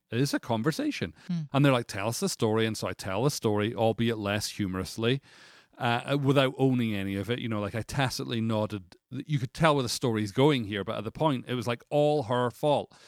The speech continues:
Speaker 1: And so I'm telling the story, and, uh, you know, I finish, and, uh, Kathy says, "Oh, I, like, I, I see, I get the problem. Thank, that's really helpful. I get the problem.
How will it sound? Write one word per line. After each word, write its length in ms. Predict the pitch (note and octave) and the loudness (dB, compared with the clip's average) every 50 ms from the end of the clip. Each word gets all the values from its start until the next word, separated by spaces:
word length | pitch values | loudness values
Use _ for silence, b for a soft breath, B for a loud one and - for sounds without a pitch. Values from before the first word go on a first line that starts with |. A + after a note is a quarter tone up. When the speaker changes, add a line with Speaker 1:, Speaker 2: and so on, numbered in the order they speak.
| B B B B B B | B B B B B B
Speaker 1:
And 140 | - B2+ B2+ - | -6 -6 -4 0
so 140 | - C#3 | 0 0
I'm 120 | B2 B2 B2 | 0 0 -2
telling 280 | - - D#3 D3+ D#3 D#3 | -2 0 0 2 2 2
the 80 | D3 | 0
story, 480 | C#3 - - A#2+ G#2+ G#2 G2+ G#2 G2+ G#2 | -2 -4 -4 -4 -4 -4 -4 -4 -6 -6
and, 200 | G2 G2 G#2 - _ _ | -6 -8 -10 -12 _ _
uh, 80 | - - - | -16 -14 -12
you 160 | A#2 A2 G#2 | -8 -8 -6
know, 80 | G2 F#2+ | -6 -6
I 40 | F#2 - _ _ | -8 -10 _ _
finish, 540 | _ - - G#2+ G2+ G2+ G2+ G2 - - - | _ -8 -6 -4 -4 -4 -4 -6 -8 -10 -10
and, 200 | E2+ D#2 D#2 D#2+ _ b b b b b b b b b | -12 -12 -14 -18 _ b b b b b b b b b
uh, 340 | - G#2+ G2+ F#2+ F#2 F#2 - _ | -12 -10 -8 -8 -8 -10 -12 _
Kathy 340 | - A2+ A#2+ G#2+ G#2 - A#2+ | -10 -8 -8 -8 -6 -8 -10
says, 220 | - - A2+ - - _ _ | -10 -10 -12 -14 -14 _ _
"Oh, 400 | B2 B2+ C3+ C#3+ D3 D3 C#3+ C#3 | -16 -14 -12 -12 -12 -12 -12 -14
I, 280 | A#2+ B2 B2+ B2+ A#2+ _ _ | -14 -14 -16 -16 -18 _ _
like, 180 | A#2 A#2 - _ _ _ | -18 -18 -18 _ _ _
I, 400 | A#2+ A#2+ B2+ B2+ C3+ C3+ C3 A#2+ _ _ _ _ _ _ _ _ _ _ _ _ _ _ _ _ - | -16 -14 -12 -12 -12 -12 -12 -14 _ _ _ _ _ _ _ _ _ _ _ _ _ _ _ _ -10
I 140 | A#2 A#2 - | -10 -10 -8
see, 380 | - - - - B2 B2 - _ | -8 -10 -8 -6 -6 -6 -6 _
I 160 | - A#2+ A#2 G2 - - | -8 -10 -10 -10 -10 -6
get 200 | A#2+ A2 G#2+ F2+ | -4 -4 -4 -6
the 60 | - | -8
problem. 280 | _ - G#2+ G2 F2+ E2+ | _ -10 -10 -10 -10 -10
Thank, 240 | - A#2 A2+ - - | -10 -10 -10 -8 -6
that's 340 | A2+ A2+ A2+ - - - A2+ | -4 -4 -4 -6 -8 -8 0
really 240 | A2 A2+ A2+ A2 G2+ | 2 2 4 4 2
helpful. 260 | G#2 F#2+ - - G2+ | -2 -4 -4 -4 -4
I 60 | G2+ | -4
get 220 | F#2+ - A2 G#2 - | -4 -4 -6 -6 -6
the 100 | G2 - | -8 -10
problem. 440 | - G#2+ F#2 F2+ F2+ F2+ F2 F2+ | -10 -8 -10 -8 -8 -10 -14 -14